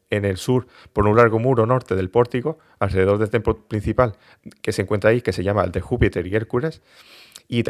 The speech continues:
y en el norte, pues, está delimitado por el pórtico de un largo edificio que tiene un vestíbulo y también tiene una serie de habitaciones. La mayoría de las habitaciones de esta zona estaban pavi-,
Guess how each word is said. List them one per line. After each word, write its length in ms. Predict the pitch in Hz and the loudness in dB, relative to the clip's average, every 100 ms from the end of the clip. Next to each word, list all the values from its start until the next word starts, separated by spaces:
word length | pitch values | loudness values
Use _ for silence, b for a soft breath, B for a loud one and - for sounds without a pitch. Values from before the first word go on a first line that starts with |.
| - | 0
y 60 | |
en 100 | 104 | 2
el 100 | 98 | 2
norte, 260 | 104 123 143 | 2 2 2
pues, 160 | 110 101 | 0 0
está 200 | 92 107 | 2 0
delimitado 500 | 107 113 113 131 143 | 2 0 2 2 2
por 140 | 113 | 2
el 100 | 95 | 2
pórtico 420 | - 120 120 143 | 0 0 -2 -6
de 80 | 113 | -4
un 80 | 104 | 0
largo 200 | 110 107 | 2 2
edificio 480 | 107 120 131 135 - b b | 0 -2 -6 -8 -12 b b
que 100 | 107 | -4
tiene 180 | 120 113 | -2 0
un 60 | 117 | 0
vestíbulo 420 | 113 127 127 135 | 4 4 4 0
y 60 | 123 | 0
también 300 | 104 110 113 | 0 0 -4
tiene 180 | 120 | -4
una 140 | 127 113 | -4 -4
serie 200 | 113 120 | -4 -2
de 60 | |
habitaciones. 480 | 120 98 98 95 90 - B B B B B B B | -2 -4 -6 -8 -8 -14 B B B B B B B
La 100 | 107 | -2
mayoría 340 | 101 104 123 | 0 2 4
de 80 | 135 | 4
las 160 | 135 123 | 4 0
habitaciones 500 | 120 127 - 110 95 | 0 0 0 -2 -2
de 60 | |
esta 220 | 98 120 | 0 0
zona 340 | 110 131 113 127 b b b | 2 0 0 -4 b b b
estaban 300 | 107 113 117 | 2 2 4
pavi-, 300 | 120 117 | 4 2